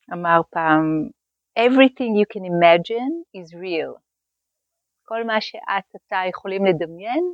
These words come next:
הוא אמיתי. והלן קלר, שאני אוהבת מאוד לצטט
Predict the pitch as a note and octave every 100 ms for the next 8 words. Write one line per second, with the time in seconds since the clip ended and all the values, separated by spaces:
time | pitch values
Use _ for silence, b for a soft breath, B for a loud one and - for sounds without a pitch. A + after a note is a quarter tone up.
0 | - - F#3+ F#3 - - F3+ _ _ _
1 | _ _ _ _ _ _ _ _ _ _
2 | _ b b b b b b b _ _
3 | _ _ _ _ F#3 D#3 F3 F3 E3+ E3
4 | - _ _ _ _ _ _ G#3+ A3+ G3
5 | - G#3+ G3 D#3+ E3 - E3+ D#3 E3+ F3+
6 | _ E3 _ - F#3 F3 _ F#3 - F3
7 | -